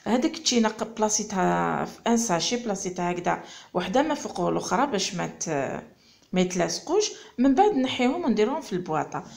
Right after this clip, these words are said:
حطيتهم في كونجيلاتور، بعد ما تكونجلاو، آه، نحيهم. ي-، كي يتكونجلاو ان شاء الله نحيهم.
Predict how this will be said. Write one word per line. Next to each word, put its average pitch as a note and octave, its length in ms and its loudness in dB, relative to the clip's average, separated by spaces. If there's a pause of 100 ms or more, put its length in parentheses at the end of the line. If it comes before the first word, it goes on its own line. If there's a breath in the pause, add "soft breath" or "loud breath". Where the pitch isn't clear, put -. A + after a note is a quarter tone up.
(200 loud breath)
حطيتهم F4 500 0
في - 80 -8
كونجيلاتور، F3 720 -2
بعد F#3+ 220 -4
ما G3+ 100 -2
تكونجلاو، G3+ 600 -2 (500 loud breath)
آه، G#3 220 4
نحيهم. F3+ 580 -2
ي-، F3 120 -2
كي G3+ 220 -4
يتكونجلاو G#3 500 -2
ان G3+ 60 -4
شاء A3+ 180 -2
الله C#4+ 140 -2
نحيهم. F3 520 -2